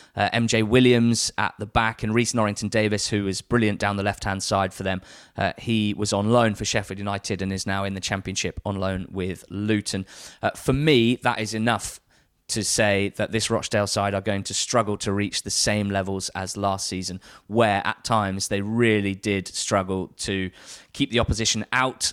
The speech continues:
and at other times they really struggled to score goals. So for me, it is looking pretty perilous for Rochdale. But as I say,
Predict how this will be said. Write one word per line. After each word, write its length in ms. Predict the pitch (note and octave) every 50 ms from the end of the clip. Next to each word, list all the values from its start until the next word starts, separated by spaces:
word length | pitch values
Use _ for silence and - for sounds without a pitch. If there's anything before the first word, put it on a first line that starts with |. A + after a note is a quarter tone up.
| - -
and 160 | - A#2+ A#2
at 100 | A#2 -
other 160 | C#3 B2+ B2
times 500 | - - A#2+ A2+ A2+ A2+ A2+ - - -
they 260 | - A#2+ A2+ A2 A2+ - -
really 200 | A#2 A#2 G#2+ G#2
struggled 440 | G2+ - - A2+ G#2 G2+ G2+ G2+ -
to 80 | G2+
score 300 | - - - A2 G2+ G2+
goals. 360 | - A2 G#2 G2 F#2 F2+ F#2
So 400 | - - - A2 G#2 G2+ G2+ G2+ -
for 160 | - - A2+
me, 380 | A2 B2 A#2+ A#2+ A#2+ A#2+ A#2+ -
it 120 | G#2+ G#2+
is 180 | A2+ A2+ G2+ -
looking 380 | A2+ A2 A2 - A2+ G#2 G#2 G2+
pretty 260 | - - D3+ A#2 G#2+
perilous 480 | - - - - C3+ A#2+ A2 G#2 -
for 140 | - - G#2+
Rochdale. 480 | G2+ G2+ - - - - G#2+ G2 F#2+ F#2
But 120 | F2+ G#2+
as 140 | A2 G#2 A2+
I 60 | A2
say, 320 | G#2 - - A#2+ G#2+ F#2